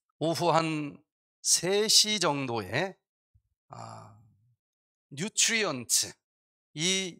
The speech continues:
영양에 대해서 발표하는 세계 최고의, 예, 연구 논문집에서 이천이십 년 팔월 십칠 일자에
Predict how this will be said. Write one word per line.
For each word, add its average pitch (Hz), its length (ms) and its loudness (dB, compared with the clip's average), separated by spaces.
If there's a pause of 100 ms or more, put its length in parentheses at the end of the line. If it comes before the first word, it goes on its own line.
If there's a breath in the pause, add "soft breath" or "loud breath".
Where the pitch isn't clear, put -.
영양에 214 680 2
대해서 185 800 2 (260)
발표하는 170 1040 0 (220)
세계 185 440 2 (120)
최고의, 185 920 -2 (500)
예, 120 120 -20 (220)
연구 175 800 0 (160)
논문집에서 180 1200 -2 (480)
이천이십 190 1300 0 (160)
년 190 380 0 (400)
팔월 190 600 0
십칠 - 600 4
일자에 131 720 -2